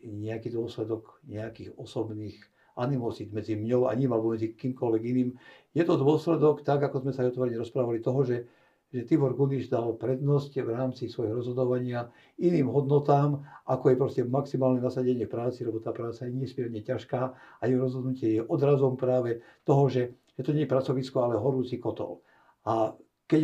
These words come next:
vás to začne zaťažovať, má každý z nás právo o svojom postavení si niekedy povedať, že či zdravie, či rodina, alebo niečo iné má pre ňa absolútnu prioritu a myslím, že toto je dôvod. Takže aj tu na tomto mieste, možno už piatýkrát, takto do médií,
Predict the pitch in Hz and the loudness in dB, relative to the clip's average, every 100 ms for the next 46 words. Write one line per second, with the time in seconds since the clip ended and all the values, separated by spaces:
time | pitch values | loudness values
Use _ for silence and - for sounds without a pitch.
0 | 143 143 - 143 123 135 - 117 110 - | 6 4 2 -2 0 -2 -2 -4 -4 -2
1 | 135 123 127 120 - _ _ _ _ - | -2 0 -2 -4 -8 _ _ _ _ -6
2 | 120 107 - 131 120 113 110 107 - 113 | -2 -2 0 -2 0 -4 -4 -6 -6 -4
3 | 113 113 110 - 101 - 110 95 110 - | 0 2 0 -2 -14 -8 -6 -6 -10 -8
4 | 117 113 110 104 110 107 110 113 104 117 | -2 -2 -2 -8 -8 -8 -6 -6 -6 -2
5 | 110 104 101 110 113 - _ _ _ - | -2 0 -2 -4 -6 -18 _ _ _ -14
6 | 98 98 110 127 127 117 110 - _ - | -10 -2 2 4 4 2 0 -8 _ -12
7 | 98 107 113 107 104 - _ _ _ _ | -6 -4 -4 -6 -6 -8 _ _ _ _
8 | _ 101 95 101 95 - 110 107 98 92 | _ -10 -8 -8 -8 -4 -4 -2 -2 -2
9 | 98 95 107 - 113 113 - 107 110 110 | -4 -6 -6 -6 -8 -8 -4 -2 0 -2
10 | 120 113 - - - 107 98 107 92 95 | -2 -4 -6 -20 -14 -12 -8 -8 -6 -8
11 | 101 104 98 98 92 104 113 - 110 107 | -6 -6 -4 -6 -4 -4 -4 -2 0 0
12 | 156 139 135 143 127 123 123 127 117 113 | 2 2 2 0 0 0 0 -2 -4 -4
13 | 120 113 127 120 123 123 123 120 113 127 | -8 -2 0 0 -2 -4 -4 -4 -4 -2
14 | 127 120 110 107 | -2 -2 0 -2